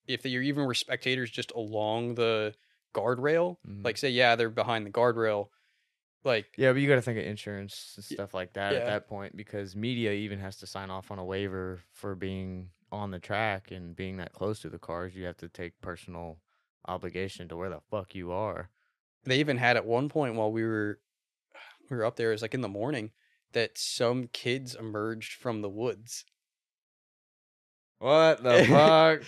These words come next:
Speaker 1: They ju-,
Speaker 2: That's creepy.
Speaker 1: you know, it's just, it's middle of nowhere, Kentucky. There's just, like, kids playing in the woods, and they, I guess they just, like,
Speaker 2: I hear
Speaker 1: showed
Speaker 2: race
Speaker 1: up.
Speaker 2: cars.
Speaker 1: They're like,
Speaker 2: Let's go find out what that is.
Speaker 1: "Sounds like somebody's, like,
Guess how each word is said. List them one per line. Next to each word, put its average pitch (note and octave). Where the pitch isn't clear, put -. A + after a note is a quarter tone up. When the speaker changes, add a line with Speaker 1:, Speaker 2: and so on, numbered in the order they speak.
Speaker 1:
They C#3
ju-, C#3+
Speaker 2:
That's D3
creepy. A2+
Speaker 1:
you -
know, E3
it's D#3+
just, -
it's D3
middle C3+
of A#2
nowhere, A#2+
Kentucky. B2
There's A#2+
just, -
like, B2+
kids B2
playing B2+
in A#2
the G#2+
woods, C#3
and A#2
they, A2+
I A2+
guess B2
they C#3+
just, A#2
like, A2+
Speaker 2:
I -
hear C3+
Speaker 1:
showed D3
Speaker 2:
race C#3
Speaker 1:
up. G3+
Speaker 2:
cars. F#2
Speaker 1:
They're A#2+
like, C3
Speaker 2:
Let's -
go A3+
find B2+
out F#3
what F#3+
that A#3
is. F2
Speaker 1:
"Sounds C4+
like B2+
somebody's, F3
like, C#3+